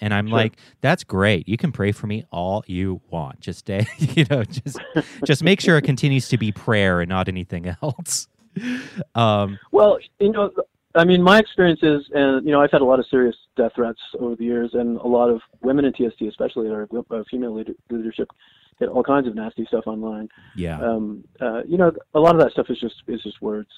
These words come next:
Speaker 2: and, uh,
Speaker 1: More
Speaker 2: it,
Speaker 1: bark.
Speaker 2: and it, it is unfortunate. Yes, and I think, you know, with the, with the, one thing that's really been positive is the documentary "Hail Satan," since it's been released, has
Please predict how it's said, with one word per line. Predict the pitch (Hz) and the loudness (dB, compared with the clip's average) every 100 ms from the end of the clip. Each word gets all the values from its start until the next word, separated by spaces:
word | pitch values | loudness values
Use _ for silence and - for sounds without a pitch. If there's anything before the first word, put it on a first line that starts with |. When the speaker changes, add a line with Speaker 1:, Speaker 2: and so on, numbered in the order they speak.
| _ - | _ -12
Speaker 2:
and, | 117 110 113 107 - _ - | -10 -8 -8 -12 -16 _ -18
uh, | 110 113 139 - | -14 -14 -16 -10
Speaker 1:
More | - 98 | -2 -2
Speaker 2:
it, | 123 | 0
Speaker 1:
bark. | 90 127 | 0 2
Speaker 2:
and | |
it, | 127 | 0
it | 135 131 | 0 2
is | 131 | 2
unfortunate. | 123 113 120 - 117 _ _ _ _ _ _ | 0 -2 -4 -4 -8 _ _ _ _ _ _
Yes, | 120 123 - _ _ | -2 -2 -2 _ _
and | - 160 | 2 4
I | |
think, | 175 214 - | 6 4 4
you | |
know, | 180 165 | 4 4
with | 160 | 4
the, | 160 | 0
with | 147 143 - | 0 -4 -6
the, | 147 _ _ | -10 _ _
one | - 151 151 160 175 | -10 -8 -2 0 2
thing | 165 | 2
that's | 143 | 2
really | 147 139 | 2 0
been | 131 123 | 2 -2
positive | 123 123 127 120 | -2 -2 -2 -2
is | 117 110 - | -4 -8 -8
the | |
documentary | 120 123 120 123 120 117 | -2 -2 0 -4 -4 -4
"Hail | 113 113 | -4 -4
Satan," | - 127 117 113 110 | -4 -4 -4 -8 -8
since | 117 | -10
it's | - - | -10 -12
been | 113 | -10
released, | 113 110 113 113 _ _ _ _ _ _ _ | -6 -4 -6 -6 _ _ _ _ _ _ _
has | 123 117 110 | 0 2 0